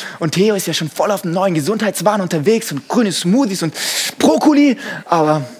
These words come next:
nicht so mit Cleo. Cleo ist so ein bisschen oldschool, hat nur Brot da, schnelle,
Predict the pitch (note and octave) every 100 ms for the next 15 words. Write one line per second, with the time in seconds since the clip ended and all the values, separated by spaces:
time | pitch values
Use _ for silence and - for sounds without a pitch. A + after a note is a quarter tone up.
0 | - - F3 - C#3 B2+ - D#3+ D#3 C3
1 | E3+ F#3+ F3 D#3 D3 D#3+ D#3+ D3 - F3
2 | F3+ - F3 F3 D#3+ - - - - F#3
3 | F3 B2+ - F#3+ F#3+ E3 - - - F3+
4 | F3 F3 D#3+